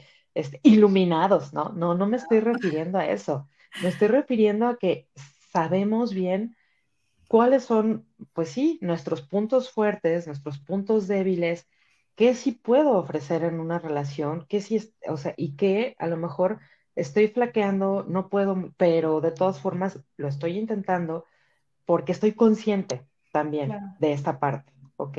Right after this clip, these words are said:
Speaker 1: Y sé que no son broncas tuyas, sé que son mías y que a lo mejor yo las estoy trayendo a la relación, pero me estoy ocupando de eso. O sea, ahora sí que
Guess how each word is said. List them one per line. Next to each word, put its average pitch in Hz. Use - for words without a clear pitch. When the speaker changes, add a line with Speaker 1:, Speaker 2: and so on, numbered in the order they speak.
Speaker 1:
Y 185
sé 196
que 214
no 196
son 190
broncas 175
tuyas, 143
sé 165
que 175
son 175
mías 196
y 156
que 156
a 151
lo 147
mejor 147
yo 226
las 202
estoy 175
trayendo 170
a 165
la 160
relación, 156
pero 240
me 175
estoy 175
ocupando 151
de -
eso. -
O 143
sea, 139
ahora 170
sí 190
que 190